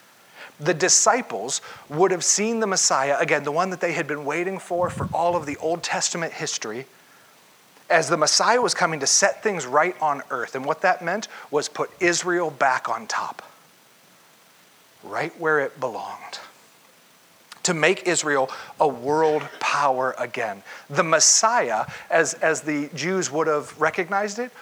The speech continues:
was the conqueror. They would have looked at Rome and gone, "Wait till the Messiah gets here.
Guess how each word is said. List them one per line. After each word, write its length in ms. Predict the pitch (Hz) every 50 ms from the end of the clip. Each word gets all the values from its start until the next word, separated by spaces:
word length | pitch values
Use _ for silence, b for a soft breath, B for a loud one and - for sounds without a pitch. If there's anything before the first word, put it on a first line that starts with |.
| B B B B B B B -
was 280 | 135 170 170 - 131 135
the 100 | 160 156
conqueror. 840 | - - - - - 165 151 147 - - 117 107 98 98 85 - - - - _ _ _ _ _ _ _ b b b b b b
They 220 | - 139 175 190 240
would 160 | 247 247 220
have 120 | 196 139
looked 260 | 151 160 180 170 - 185
at 120 | 180 123
Rome 320 | 127 135 143 147 170 196 196
and 140 | 175 156 135
gone, 240 | 143 131 117 107
"Wait 200 | 98 110 127 131
till 160 | - - 156 143
the 100 | 135 135
Messiah 640 | 120 107 107 - - 117 107 110 127 139 147 151
gets 360 | 151 147 151 156 165 160 - -
here. 360 | - 185 180 180 185 190